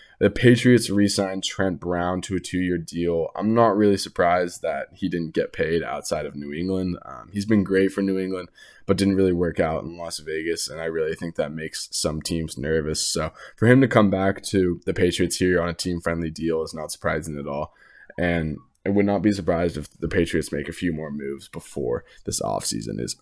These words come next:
over. That's gonna be it for me today, guys. I hope you guys enjoyed this episode. If you did, please be sure to share it with your friends and family. Let me know on Instagram at Professional Sports Talk. Be sure to follow it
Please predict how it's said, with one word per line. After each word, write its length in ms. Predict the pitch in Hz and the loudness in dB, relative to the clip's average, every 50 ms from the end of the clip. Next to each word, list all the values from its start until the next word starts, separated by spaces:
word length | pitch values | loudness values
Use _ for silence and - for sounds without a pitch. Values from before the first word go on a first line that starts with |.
| - - | -6 -4
over. 420 | - 69 80 65 53 52 - - - - - - - - - - _ _ _ _ _ - | -2 -2 -2 -2 -4 -6 -6 -6 -10 -18 -20 -20 -20 -20 -20 -20 _ _ _ _ _ 4
That's 220 | 117 110 123 123 | 8 8 8 8
gonna 160 | 123 135 127 | 6 4 6
be 100 | 120 113 | 8 8
it 120 | 117 113 117 | 8 6 6
for 100 | - 104 | 4 2
me 160 | 107 110 110 | 6 6 6
today, 260 | 113 110 110 110 110 | 8 8 6 6 6
guys. 360 | 110 107 107 107 107 101 - - - | 6 6 6 4 2 0 -4 -10 -8
I 60 | - 80 | -4 -2
hope 140 | 98 95 101 | -2 0 0
you 120 | 101 98 | 4 4
guys 160 | 101 95 92 | 4 4 2
enjoyed 360 | 92 92 85 87 85 90 90 80 | 0 -2 -2 0 0 0 0 -2
this 160 | 82 - - - | -4 -8 -6 -6
episode. 480 | 78 73 - - - 90 82 73 78 | -8 -6 -6 -4 -2 -2 -2 -2 -2
If 200 | - 82 - - | -4 -6 -6 -6
you 60 | 87 | -10
did, 420 | 80 - - 85 85 85 85 78 - | -8 -6 -2 0 0 0 0 -2 -4
please 240 | - 92 87 87 - | -4 -2 -2 -2 -2
be 160 | - 87 82 | -4 -6 -6
sure 240 | - - 90 85 78 | -4 -2 -2 0 0
to 60 | 76 - | -2 -6
share 360 | - - - - 80 85 90 | -6 -6 -2 0 2 2 2
it 80 | 87 - | 0 -2
with 120 | 87 87 | -4 -6
your 100 | 92 82 | -6 -6
friends 340 | - - 82 80 82 82 - | -4 -4 -4 -4 -4 -6 -8
and 100 | - 82 | -12 -12
family. 480 | - - 78 80 82 82 85 85 85 78 | -8 -8 -6 -4 -2 0 0 0 0 -2
Let 220 | 73 87 85 80 | -2 -2 -2 -2
me 100 | 98 92 | -2 -2
know 320 | 90 87 85 85 85 87 | 0 0 0 0 -2 -2
on 220 | 82 - 78 82 80 | -4 -4 -8 -10 -10
Instagram 600 | 62 78 85 - - - 85 87 82 78 82 69 | -12 -10 -8 -6 -6 -4 -4 -4 -4 -4 -6 -8
at 180 | 57 71 - | -8 -8 -8
Professional 500 | - - - - 73 - - - 65 64 | -2 2 2 2 2 0 -4 -6 -10 -10
Sports 400 | - - - - 107 107 104 - | -10 -8 2 4 6 6 6 4
Talk. 340 | - - 101 98 92 - - | 4 6 6 6 6 4 0
Be 60 | - | -8
sure 180 | 87 - - 87 | -8 -4 -4 -4
to 60 | 87 | -6
follow 340 | - - - 76 80 80 85 | -6 -10 -10 -8 -4 -2 -2
it 100 | 85 - | -2 -2